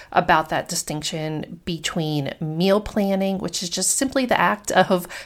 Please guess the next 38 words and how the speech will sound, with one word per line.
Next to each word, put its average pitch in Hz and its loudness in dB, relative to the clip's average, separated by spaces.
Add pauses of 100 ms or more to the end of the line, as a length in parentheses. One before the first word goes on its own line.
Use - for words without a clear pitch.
(160)
planning 190 2
your 180 0
meals, 156 0
no 151 0
matter 151 -4
what 156 -4
those 165 0
meals 160 -4
look 156 -4
like, 151 -4 (500)
and 190 4
a 170 0
meal 220 6
plan 160 0
where 170 0
someone 175 2 (180)
else 170 4 (220)
does 160 0 (360)
the 170 0
planning 147 -4
for - -2
you. - -10 (240)
So - 0
does 165 0
that 170 6
make 175 -2
sense? 180 -2
When 165 -2
you 226 2
are 185 2
meal 160 -2
planning, 160 -6
you 180 -2
are 196 2
in 185 -4
the 185 -2
driver's 156 -2
seat. 151 -4